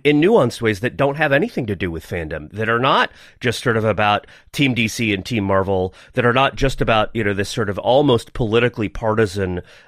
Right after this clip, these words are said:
um, uh, way of approaching movies. I, I feel like there are, there are more opportunities than ever if you go and you find them, and that is in large part thanks to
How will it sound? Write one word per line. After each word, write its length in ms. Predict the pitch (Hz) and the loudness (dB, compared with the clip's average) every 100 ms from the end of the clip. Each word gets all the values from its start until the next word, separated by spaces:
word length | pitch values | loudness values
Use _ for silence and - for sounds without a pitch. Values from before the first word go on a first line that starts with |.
| - | -6
um, 480 | 104 95 92 90 - - | -2 0 0 -4 -8 -10
uh, 240 | - - | -12 -14
way 440 | 110 104 104 104 101 | -6 0 2 4 2
of 200 | 92 92 | 0 -4
approaching 480 | - 117 101 101 | -2 -2 -2 -4
movies. 400 | 98 95 92 82 - - _ | -4 -2 -4 -6 -12 -20 _
I, 180 | - 160 160 | -2 0 0
I 80 | |
feel 200 | 185 262 | -2 2
like 140 | 285 - | 2 4
there 180 | 160 135 | 2 4
are, 180 | 127 - | 2 0
there 220 | 147 135 | 0 2
are 60 | 143 | 2
more 280 | 143 170 | 2 4
opportunities 680 | 170 170 - 151 143 131 117 | 2 0 -2 0 0 0 -2
than 140 | 113 | 0
ever 300 | 170 214 104 | 0 2 0
if 120 | 92 110 | 0 -4
you 120 | 107 | -4
go 320 | 113 120 113 | -2 0 0
and 100 | 101 | 0
you 80 | 95 | -2
find 240 | 208 302 | -2 0
them, 100 | 247 | 0
and 200 | 226 208 _ - _ 139 | 0 -2 _ -20 _ -4
that 260 | 165 240 | 0 2
is 300 | 262 190 - - - - - | 2 0 -8 -18 -20 -18 -2
in 120 | 165 | 2
large 320 | 151 185 202 | 4 4 2
part 280 | - 214 202 | 2 2 2
thanks 440 | - 165 208 - - | -2 0 0 -4 -10
to 440 | - 117 208 | -2 0 -2